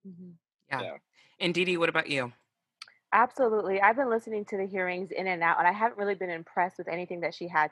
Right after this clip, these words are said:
Speaker 1: to say. Um, it's a slap in the face for R G B and the people who come after her, for her to be her replacement. So it, it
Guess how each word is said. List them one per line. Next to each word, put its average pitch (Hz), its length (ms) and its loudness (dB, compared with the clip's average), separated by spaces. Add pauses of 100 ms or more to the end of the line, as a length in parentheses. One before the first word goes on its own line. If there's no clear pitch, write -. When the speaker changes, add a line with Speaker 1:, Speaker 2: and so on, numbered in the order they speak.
Speaker 1:
to 156 100 -10 (180)
say. 185 360 2 (380)
Um, 190 400 8 (120)
it's 220 260 2
a 226 60 0
slap 247 300 4
in 233 60 -4
the 226 180 -2
face 202 260 -2
for 185 300 4
R 190 140 6
G 190 140 -6
B 180 200 -6
and 175 80 -4
the 175 60 -6
people 190 220 -12
who 185 120 -8 (160)
come 185 220 -6
after 208 320 4
her, 170 260 0 (240)
for 196 100 -4
her 240 180 6
to 247 140 -2
be 185 220 -6
her 185 200 2
replacement. 165 760 -4
So 185 260 2
it, 185 240 -2
it 202 200 -2